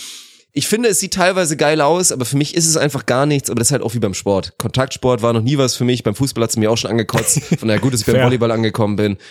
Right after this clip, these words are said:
Speaker 1: und deswegen für mich gar nichts, ey. Gibt dir das was? Bist du so ein Moshpit-Typ?
Speaker 2: Also den Teil, dass du auf Kontaktsport gar nicht stehst, den hab ich so ein bisschen ausgeblendet, das stimmt. Du warst ja auch im Fußball, jetzt sagen wir mal nicht der körperbetonte Starspieler auf dem Platz.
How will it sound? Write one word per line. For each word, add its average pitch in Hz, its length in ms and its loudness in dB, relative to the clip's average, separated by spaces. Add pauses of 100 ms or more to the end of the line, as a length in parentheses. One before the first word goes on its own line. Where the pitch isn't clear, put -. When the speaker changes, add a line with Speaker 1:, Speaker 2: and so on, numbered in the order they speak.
Speaker 1:
und 107 60 -6
deswegen 107 240 0
für - 120 -4
mich 104 140 0
gar 87 200 -4
nichts, 80 240 -8
ey. 85 200 -6 (160)
Gibt - 200 -4
dir 254 100 0
das - 180 -2
was? - 300 -2 (180)
Bist - 220 -2
du 277 80 -4
so 214 120 2
ein 165 60 2
Moshpit-Typ? 185 640 -4 (240)
Speaker 2:
Also 135 200 0
den 143 180 0
Teil, 147 200 2
dass 143 140 0
du 160 160 2
auf 147 160 -2
Kontaktsport 160 440 0
gar 127 120 2
nicht 131 120 0
stehst, 139 180 0
den 131 60 4
hab 143 60 4
ich 165 80 0
so 156 60 2
ein - 20 -2
bisschen 143 180 0
ausgeblendet, 120 480 -2
das 120 80 2
stimmt. - 340 -2
Du 117 60 -4
warst 123 180 2
ja - 80 0
auch 151 80 2
im 175 80 2
Fußball, 147 320 -2
jetzt 127 80 0
sagen 139 120 2
wir 135 40 2
mal 139 60 4
nicht 147 160 0
der 151 80 2
körperbetonte 160 720 0
Starspieler 156 800 0
auf 147 80 -4
dem 139 100 -2
Platz. - 380 -2